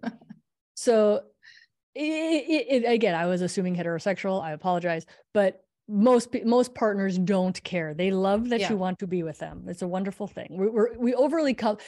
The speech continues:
Speaker 2: so many people are like, "I don't wanna go out there because what if it's bad?" And it's like, "But what
Speaker 1: Mm.
Speaker 2: if it's good?"
Speaker 1: Right,
Speaker 2: Right?
Speaker 1: right.
Speaker 2: You're limiting your whole, the whole, your whole life to what if it's bad, of like, uh,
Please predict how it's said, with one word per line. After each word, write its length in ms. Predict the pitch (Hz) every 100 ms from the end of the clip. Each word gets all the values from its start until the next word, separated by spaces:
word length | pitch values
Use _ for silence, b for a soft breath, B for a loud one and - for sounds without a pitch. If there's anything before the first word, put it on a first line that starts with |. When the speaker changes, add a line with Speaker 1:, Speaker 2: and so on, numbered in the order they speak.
| B B
Speaker 2:
so 320 | - - 311 381
many 280 | 415 381
people 580 | - 320 359 165 - 190 _ _ -
are 120 | 226
like, 240 | 226 196 -
"I 100 | 208
don't 120 | 233 247
wanna 160 | 240
go 120 | 214
out 200 | 202 214
there 240 | 208 185 180
because 280 | 190 196 170
what 180 | 180 202
if 100 | 208
it's 120 | 208
bad?" 260 | - 165 151 _ _ _ _ _ -
And 40 |
it's 100 | 220
like, 100 | 240 214
"But 200 | - 285
what 180 | 247 330
Speaker 1:
Mm. 40 | 403
Speaker 2:
if 100 | -
it's 180 | -
good?" 640 | 214 320 359 381 277 202 185 _ _ _ 196
Speaker 1:
Right, 320 | 202 156 156 - -
Speaker 2:
Right? 100 | 254
Speaker 1:
right. 180 | 269 349
Speaker 2:
You're 200 | 285 311
limiting 420 | 311 330 349 330
your 160 | 294 285
whole, 300 | 302 277 294
the 240 | - 240
whole, 100 | 277
your 200 | 262 254
whole 280 | - 285 277
life 260 | 247 302 -
to 100 | 254
what 160 | 233
if 80 | 254
it's 140 | 240 190
bad, 340 | 190 214 330
of 60 | 262
like, 200 | 196 175 185
uh, 60 | 175